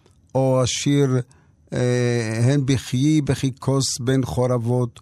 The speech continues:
לא ייגע אנשים, לא ישבור הלבבות, כי בחיי מטר דמעותיו השפוכים, הוא ענן בצייה עם מים מלוכים".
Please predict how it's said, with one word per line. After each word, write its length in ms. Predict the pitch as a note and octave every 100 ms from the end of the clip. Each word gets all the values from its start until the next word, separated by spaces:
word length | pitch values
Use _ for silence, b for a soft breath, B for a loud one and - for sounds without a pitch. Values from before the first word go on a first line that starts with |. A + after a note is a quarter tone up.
| b b b -
לא 160 | B2+ C#3+
ייגע 480 | C3+ A#2 C#3 C#3+
אנשים, 680 | C#3 C3+ B2 - C3 C3+ C3
לא 140 | B2+ C3
ישבור 480 | - A2 C3 C3 B2+
הלבבות, 680 | B2+ B2+ A#2 B2 A#2+ - - b b b
כי 80 | -
בחיי 640 | B2 C3+ - - C#3+ D3+ C#3
מטר 540 | C3+ C3 C#3 C#3+ C#3+ C#3 b b _
דמעותיו 880 | - B2+ C#3 B2+ A2+ - C#3+ C#3 C3+ B2+ -
השפוכים, 960 | - B2+ A#2 - C3 - - C3+ C3 B2+
הוא 160 | B2
ענן 360 | A#2+ B2 B2+ C3
בצייה 580 | B2 - - A#2+ A#2 A#2
עם 240 | A#2 A2+ A2+
מים 300 | A#2 A#2 A#2
מלוכים". 640 | A2+ A2 - A#2 G#2+